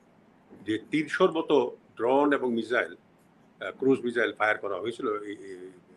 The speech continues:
ইসরায়েলের উপরে, সেগুলোর প্রায় নাইনটি ফাইভ পার্সেন্টই নিউট্রালাইজ করেছে। এটা হলো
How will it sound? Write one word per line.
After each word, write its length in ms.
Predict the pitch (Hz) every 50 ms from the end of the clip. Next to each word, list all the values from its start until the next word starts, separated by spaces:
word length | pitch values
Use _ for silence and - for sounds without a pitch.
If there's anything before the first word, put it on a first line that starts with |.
| - - - - - -
ইসরায়েলের 380 | 113 110 104 104 104 107 104
উপরে, 340 | 98 92 - 110 107 92 90 - _ _ _ _ _ _ _ _ -
সেগুলোর 540 | - - - 147 143 147 143 131 127 127 - - -
প্রায় 160 | - 143 139 135
নাইনটি 540 | 131 123 131 135 131 - 143 135 131 131 - - _ _ _ _ - -
ফাইভ 160 | 131 135 135 -
পার্সেন্টই 440 | 135 127 - 135 120 117 123 117
নিউট্রালাইজ 640 | 113 - - - 123 113 - 110 92 92 87 - - - _ - - _ _ -
করেছে। 360 | - 160 160 156 156 - - -
এটা 220 | 147 143 - 170
হলো 300 | 156 156 147 143 143 -